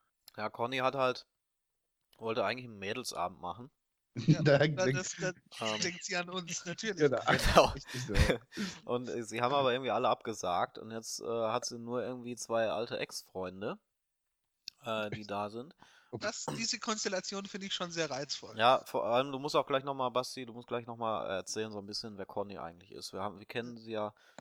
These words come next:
Speaker 1: ähm, bei der Einweihungsparty waren wir nicht dabei im Sommer, ne? Aber
Speaker 3: Nee.
Speaker 1: kurz danach dann.
Speaker 3: Genau.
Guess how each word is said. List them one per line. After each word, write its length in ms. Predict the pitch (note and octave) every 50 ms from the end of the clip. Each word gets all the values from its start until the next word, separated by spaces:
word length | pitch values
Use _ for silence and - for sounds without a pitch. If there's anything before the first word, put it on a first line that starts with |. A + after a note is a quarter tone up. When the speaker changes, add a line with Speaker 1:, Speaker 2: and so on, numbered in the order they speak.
| - _ _ _ _ - - -
Speaker 1:
ähm, 640 | - G2+ G2 G2 G2 G2 F#2+ F#2+ F#2+ F#2 - - - _ _ _ _ _ _ _ _
bei 240 | - G2+ G#2 G#2 G#2
der 140 | G#2+ F2
Einweihungsparty 800 | C#2+ G2+ C3+ D#3 D#3 D3+ C#3+ D3 - - C#3+ C3+ C3+ - C#3 B2+
waren 160 | C3 B2+ B2 B2
wir 80 | B2
nicht 200 | - - - -
dabei 280 | G#2 F2+ D2+ F2+ F2 D#2
im 100 | C#2+ E2+
Sommer, 300 | F2 F2+ E2+ F2 E2+ E2+
ne? 80 | F#2 A#2
Aber 400 | C#3+ D3 B2 A2+ A2+ A2 A2 G#2+
Speaker 3:
Nee. 100 | G#2+ G2+
Speaker 1:
kurz 260 | - - A2+ - -
danach 380 | - G#2+ G2+ G2 F#2+ G2 G2 -
dann. 220 | - F2+ E2+ F2 - _ _ _ _ _ _ _ _ _ _ _ _ _
Speaker 3:
Genau. 460 | _ A2+ G#2+ G2+ F#2+ F2+ E2+ E2 F2